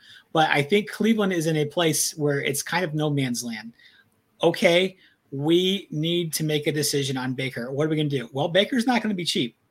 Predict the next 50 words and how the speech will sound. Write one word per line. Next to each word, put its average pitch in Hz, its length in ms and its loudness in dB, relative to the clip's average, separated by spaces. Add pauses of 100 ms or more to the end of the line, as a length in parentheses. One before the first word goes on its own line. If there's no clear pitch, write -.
(460)
He 262 220 0
might 262 300 4
approach 226 380 0
forty 190 260 2
million 180 280 -4
dollars 165 360 -2
a - 20 -6
year. 165 340 -4
Now, 156 300 -6
he 185 140 -2
might 160 200 -4
not 143 220 -4
get 147 140 -4
a, 135 100 -10 (500)
a - 40 -20
five 139 440 -2
or 123 60 -6
a 120 60 -4
seven 147 340 0
year 123 140 -2
deal. 165 260 -2
He 165 140 0
might 285 240 -2
get 214 100 2
a 190 60 -4
bridge 151 300 -4
deal, - 220 -12 (600)
but 175 160 4
it's 160 160 0
gonna 190 220 2
be 175 100 0
really 165 240 2
expensive 143 460 -4
to 123 60 -12
do 127 200 -8
that 117 380 -8
because 165 340 0
what 165 400 0
is 214 160 2
the 175 140 0
alternative? 135 680 -6 (760)
Are 151 100 6
you 185 140 6
gonna 208 160 6
move 190 220 2
on 190 260 8
and 165 100 0
become 170 480 -2
a 135 80 -4
Washington, 170 960 -2